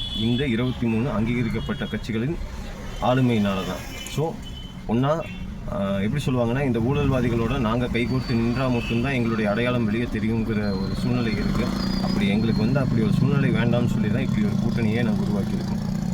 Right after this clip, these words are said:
ஆ, கொள்கை, மக்களுக்கான உரிமைகளுக்காக நேரடியாக குரல் கொடுக்கக்கூடிய தைரியங்கள் கொ-, தைரியம் கொண்ட இந்த கூட்டணிக்கு, கூட்டணி கட்சிகளுக்கு மக்கள்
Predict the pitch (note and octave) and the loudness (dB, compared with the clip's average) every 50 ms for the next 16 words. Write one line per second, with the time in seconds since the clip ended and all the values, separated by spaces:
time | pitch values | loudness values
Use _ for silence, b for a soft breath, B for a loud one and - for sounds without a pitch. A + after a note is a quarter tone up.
0 | - - - - - - - - - - - - - - F2+ F2+ E2+ - - - | -2 -2 -2 -4 -4 -4 -4 -4 -6 -6 -6 -4 -4 -4 -4 -4 -4 -4 -2 0
1 | B2+ D3 D3+ D3 D#3 E3 E3 - - - - - - - - - - - - - | 0 0 0 0 -2 -2 -2 -4 -6 -6 -8 -6 -6 -6 -6 -6 -8 -8 -8 -8
2 | - - G#2 A2+ - - D3 C#3 B2+ - C3+ B2+ B2 A#2 A2+ A2 G#2+ G#2 G2+ G2 | -6 -4 -4 -4 -2 -2 -2 -2 0 0 0 0 2 2 2 2 0 0 0 0
3 | G2 F#2+ G2+ A#2+ C3+ D3 C#3 C3 B2+ A#2 - A2+ A2+ A#2+ A#2 A2+ A#2 B2 A#2+ A#2+ | 0 0 0 0 0 0 0 0 0 0 0 -2 -2 0 0 0 0 0 0 0
4 | B2 B2 B2 A2+ - A2+ A2 A#2+ A2 - B2 A2+ G2+ - - A#2 G#2 G#2+ G#2 F#2 | 0 0 0 -2 -2 -2 -2 -2 -2 -2 -4 -4 -4 -4 -4 -2 -2 0 0 0
5 | G#2 A2 A#2+ A#2+ B2 A#2+ A#2+ A#2 A2+ - - A2 - - - - G#2 G#2+ A#2 A#2+ | 0 0 0 0 0 0 0 -2 -2 -4 -6 -8 -8 -8 -8 -4 -2 0 0 0
6 | B2 A#2+ A2 G2+ G2+ - A2+ A#2 A2 G#2+ C#3 D#3+ - - - - - - - - | 0 0 -2 -2 -4 -2 -2 -2 0 0 -2 -2 -2 -4 -8 -8 -8 -8 -8 -8
7 | - - - G#2+ A#2 C3 C3 B2+ - B2+ B2 - A#2+ A2 G#2 - - B2 B2+ - | -8 -8 -4 -2 0 0 0 0 -2 -4 -4 -2 -2 -2 -2 -2 -4 -6 -6 -6
8 | - B2 B2 A2 A#2+ A2+ G#2+ - G#2+ - - A2+ G2+ G#2 G2 G#2 - A2+ A#2+ B2+ | -6 -6 -4 -2 -2 -2 -2 -2 -6 -6 -4 -4 -4 -4 -4 -4 -6 -6 -6 -6
9 | C#3 - - - - - - - - - - - - - G2+ G#2+ - - C3+ C#3+ | -8 -10 -12 -12 -14 -12 -12 -10 -10 -10 -10 -10 -6 -4 -4 -4 -4 -4 -6 -6